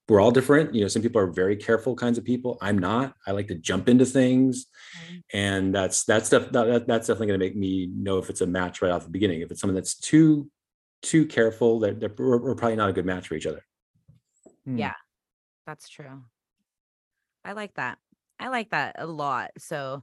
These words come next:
Speaker 2: so it seems like, uh, to you, it's not necessarily a whack question or questions, but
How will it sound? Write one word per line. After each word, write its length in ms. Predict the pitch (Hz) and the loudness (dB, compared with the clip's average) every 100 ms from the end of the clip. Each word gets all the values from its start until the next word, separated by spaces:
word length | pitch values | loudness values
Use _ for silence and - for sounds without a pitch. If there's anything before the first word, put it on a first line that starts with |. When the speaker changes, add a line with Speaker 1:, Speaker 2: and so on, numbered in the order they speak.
| _ _ _ | _ _ _
Speaker 2:
so 160 | - | -6
it 100 | 175 | -6
seems 420 | - 185 170 170 165 | -4 -8 -6 -8 -6
like, 360 | 165 151 147 | -4 -4 -6
uh, 220 | 156 151 143 | -6 -6 -6
to 140 | - 160 | -10 -12
you, 460 | 160 170 156 147 - | -8 -6 -4 -6 -10
it's 500 | 135 151 123 - - | -10 -8 -10 -14 -20
not 340 | - 180 175 165 | -14 -8 -8 -8
necessarily 720 | 160 156 160 151 147 143 127 | -12 -12 -10 -8 -6 -8 -8
a 100 | 139 | -8
whack 460 | 135 143 131 - - - | -4 -2 -2 -6 -18 -14
question 680 | 170 147 139 - 135 135 | -10 -10 -10 -10 -8 -8
or 80 | 135 | -10
questions, 760 | - - 135 - 147 131 135 123 | -12 -12 -12 -12 -12 -10 -12 -12
but 320 | 139 131 113 | -8 -8 -8